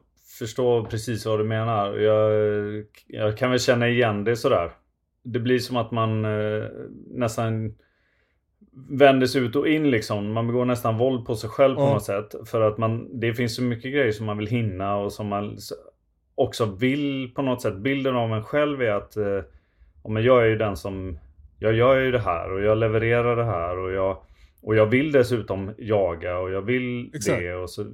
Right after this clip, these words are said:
Speaker 1: så, ja, men jag skiter i att sova
Speaker 2: Ja.
Speaker 1: i princip. Då, då kan jag ju hinna
Speaker 2: Ja.
Speaker 1: med allt.
Speaker 2: Ja, men alltså, alltså typ nu här som slut på snus, då, då ska jag gå, då ska jag väl göra sn-, då,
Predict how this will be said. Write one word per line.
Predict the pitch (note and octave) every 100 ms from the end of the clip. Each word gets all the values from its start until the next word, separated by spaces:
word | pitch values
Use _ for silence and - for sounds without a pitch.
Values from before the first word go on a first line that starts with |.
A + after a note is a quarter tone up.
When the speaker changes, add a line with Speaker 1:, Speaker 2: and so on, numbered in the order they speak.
| -
Speaker 1:
så, | A2+ A2 G#2+
ja, | A#2 A2+ B2+
men | B2+
jag | B2+
skiter | - C#3+ B2+ C3+
i | B2+
att | A2
sova | C#3 B2 F#2 G2+ C#3 C3
Speaker 2:
Ja. | A#2+
Speaker 1:
i |
princip. | C3 A#2+ E2+ - -
Då, | C3+ B2 F#2+ - _ -
då | A#2+
kan | C#3
jag | D3
ju | C#3+
hinna | C3+ C3+
Speaker 2:
Ja. | C3
Speaker 1:
med | A2
allt. | C3 A2+ - - _ _ _ _ _ _ _ _ _ F#3+
Speaker 2:
Ja, | G3+
men | G#3+
alltså, | - G#3
alltså | G3 F3
typ | E3+
nu | F3+ F#3 E3+
här |
som | D3+ D#3+ D3+
slut | - C#3+
på | A#2+
snus, | - D3+ B2+
då, | D#3+ D#3
då | D#3
ska | -
jag | D#3
gå, | D3+
då | D#3 D#3
ska | C#3 - -
jag | C#3+
väl | C3
göra | D3+ C3 A#2+ C#3+
sn-, | C#3+ - A2+
då, | D#3